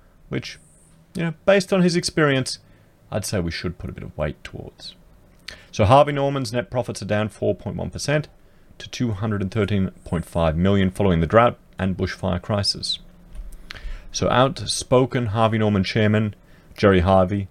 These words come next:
says other, other of course, Aussie retailers will go bust as his company suffers a profit drop. Well, he's probably right. We're seeing it. We're seeing it, aren't we, with all these businesses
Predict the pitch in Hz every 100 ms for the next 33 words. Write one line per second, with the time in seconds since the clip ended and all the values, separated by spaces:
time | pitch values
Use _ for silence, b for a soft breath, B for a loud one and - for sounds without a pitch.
0 | - - 92 - - 120 147 180 - _
1 | _ - 76 78 80 - 101 160 - -
2 | b b - 104 113 147 117 107 - 110
3 | 107 - 82 78 76 - 117 135 - -
4 | b b - 90 - 101 - 107 95 101
5 | 101 101 - b b - - 101 - 95
6 | 90 - _ _ - - - - 92 -
7 | - - - - - - - _ _ -
8 | - - - - _ - - _ - _
9 | - 85 92 69 - _ _ _ _ _
10 | _ _ _ 110 - 113 82 120 117 -
11 | _ - - - - - b b b b
12 | 113 104 190 208 87 - - - 117 -
13 | 202 208 95 90 135 117 95 - 127 143
14 | 143 131 - 131 - 110 - 90